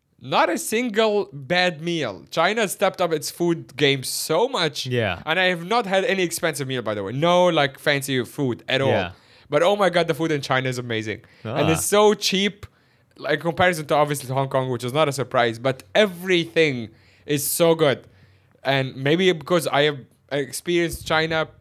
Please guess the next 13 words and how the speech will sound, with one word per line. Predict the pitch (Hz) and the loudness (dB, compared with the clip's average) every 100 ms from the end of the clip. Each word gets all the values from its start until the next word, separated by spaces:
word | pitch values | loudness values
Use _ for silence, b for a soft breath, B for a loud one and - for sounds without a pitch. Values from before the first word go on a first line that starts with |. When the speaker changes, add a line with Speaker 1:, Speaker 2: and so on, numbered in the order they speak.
| _ - - | _ -20 -12
Speaker 1:
you | 143 139 | -4 0
know, | 135 | 0
traveler | 135 156 165 170 165 | 0 2 2 2 0
now, | 170 185 190 | 2 0 0
so | - | 0
I | 135 | 0
know | 147 | 2
where | 160 160 | 0 0
to | 147 | 2
go. | 160 196 - b b | 2 0 -6 b b
But | 160 160 | -6 -2
still, | 247 190 | 0 0
even, | 156 180 | 0 0